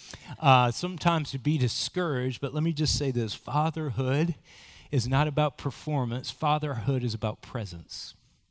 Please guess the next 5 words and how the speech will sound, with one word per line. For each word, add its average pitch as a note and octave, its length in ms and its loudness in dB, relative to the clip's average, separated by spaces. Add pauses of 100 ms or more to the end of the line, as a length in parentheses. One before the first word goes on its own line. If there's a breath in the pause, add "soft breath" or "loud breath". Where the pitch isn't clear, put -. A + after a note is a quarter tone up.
(880 soft breath)
And B2 120 2
our C#3 100 2
good, D#3 300 2
good F3+ 220 2
Father, D3+ 880 4